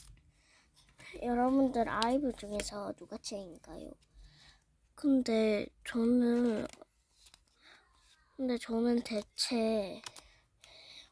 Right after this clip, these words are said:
왜 편집을 잘 못할까요? 여러분,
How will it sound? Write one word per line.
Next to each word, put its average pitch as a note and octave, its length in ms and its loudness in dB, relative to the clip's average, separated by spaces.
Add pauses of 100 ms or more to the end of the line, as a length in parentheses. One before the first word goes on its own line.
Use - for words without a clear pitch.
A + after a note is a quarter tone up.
(100)
왜 A#3+ 460 0
편집을 C#4 720 4
잘 G#3 240 -4
못할까요? F3+ 800 -6 (300)
여러분, A#3 640 -2